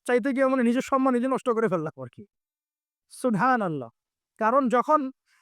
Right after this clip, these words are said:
নিম্ন শ্রেণীর মানুষের কাছে অর্থ আসে, তখন কিন্তু এদের মধ্যে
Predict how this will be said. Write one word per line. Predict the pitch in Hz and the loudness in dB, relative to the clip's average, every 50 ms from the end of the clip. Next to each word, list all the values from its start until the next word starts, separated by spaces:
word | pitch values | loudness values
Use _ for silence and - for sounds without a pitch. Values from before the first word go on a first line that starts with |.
| _ _ - | _ _ 0
নিম্ন | 190 220 277 311 320 330 349 349 | 2 4 4 4 2 2 2 2
শ্রেণীর | 330 - 302 285 302 302 277 | 2 2 2 2 2 2 2
মানুষের | 254 247 254 269 220 269 240 | 2 2 2 2 0 -2 -2
কাছে | 247 220 247 | -2 0 2
অর্থ | 226 220 220 - - - | 2 2 0 0 2 4
আসে, | 285 247 208 175 - 190 156 147 156 - _ _ _ _ _ | 4 4 4 4 0 -4 -6 -6 -8 -14 _ _ _ _ _
তখন | - 190 226 247 226 | -4 -4 -2 -2 -2
কিন্তু | 233 254 240 262 240 | -4 -4 0 2 2
এদের | 226 247 247 | 2 2 2
মধ্যে | 247 240 247 | 2 0 -2